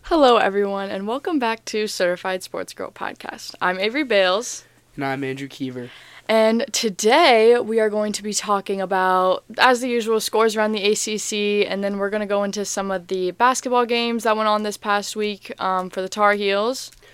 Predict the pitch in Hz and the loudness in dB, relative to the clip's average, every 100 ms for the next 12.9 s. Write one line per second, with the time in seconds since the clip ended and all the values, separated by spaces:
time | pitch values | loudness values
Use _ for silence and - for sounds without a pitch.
0 | - _ _ - 139 139 139 135 127 131 | -20 _ _ -8 -6 -2 -2 -2 -2 -4
1 | 135 135 135 - 131 131 - 143 143 139 | -4 -2 -4 -4 -8 -8 -12 -4 -4 -2
2 | 151 143 135 131 135 135 - 143 139 143 | -4 -2 -4 -4 -2 -2 -4 -4 -2 -2
3 | 139 - - _ _ 131 131 127 123 135 | -6 -16 -20 _ _ -6 -4 -4 -4 -4
4 | 127 - 131 127 123 123 135 135 135 131 | -4 -8 -6 -4 -4 -4 -2 -2 -2 -4
5 | 131 - 135 135 131 135 131 131 139 135 | -4 -4 -4 -2 -4 -4 -6 -6 -6 -4
6 | 123 123 123 - 135 139 - 147 143 143 | -4 -6 -10 -8 -6 -4 -6 -6 -6 -6
7 | 139 _ _ _ _ _ _ - 131 131 | -12 _ _ _ _ _ _ -10 -6 -4
8 | 127 127 - 131 127 127 _ _ 147 139 | -4 -6 -8 -10 -10 -12 _ _ -6 -6
9 | - 135 - 135 - 131 - 139 139 135 | -4 -2 -2 -6 -12 -12 -6 -4 -2 -2
10 | 135 - 139 123 - 147 147 156 156 143 | -2 -2 -8 -10 -8 -6 -4 -4 -8 -10
11 | - 139 131 135 127 127 - 143 139 139 | -12 -8 -6 -4 -4 -6 -6 -4 -4 -4
12 | 135 139 - 131 139 127 123 120 | -4 -4 -6 -10 -8 -6 -8 -12